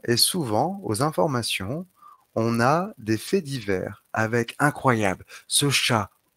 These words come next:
a retrouvé ses propriétaires à six cents kilomètres.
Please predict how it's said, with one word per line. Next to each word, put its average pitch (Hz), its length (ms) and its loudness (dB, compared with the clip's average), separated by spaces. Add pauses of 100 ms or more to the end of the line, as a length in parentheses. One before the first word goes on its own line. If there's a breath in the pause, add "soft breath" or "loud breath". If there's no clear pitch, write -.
(140)
a - 80 6
retrouvé 123 580 0
ses - 160 0
propriétaires 127 800 -2
à 143 180 4
six - 280 4
cents 143 280 2
kilomètres. 123 720 -2